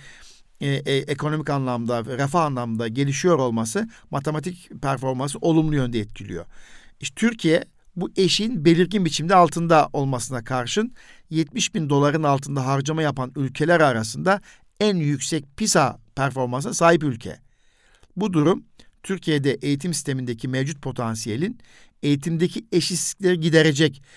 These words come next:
ve kaynakları daha etkin kullanacak politikalar desteklendiği zaman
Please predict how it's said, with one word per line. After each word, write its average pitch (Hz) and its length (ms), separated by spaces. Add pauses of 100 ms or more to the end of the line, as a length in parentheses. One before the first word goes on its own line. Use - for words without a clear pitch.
(200)
ve 143 120
kaynakları 156 580
daha 175 240
etkin 165 280
kullanacak 151 520
politikalar 147 560
desteklendiği 143 720
zaman 143 460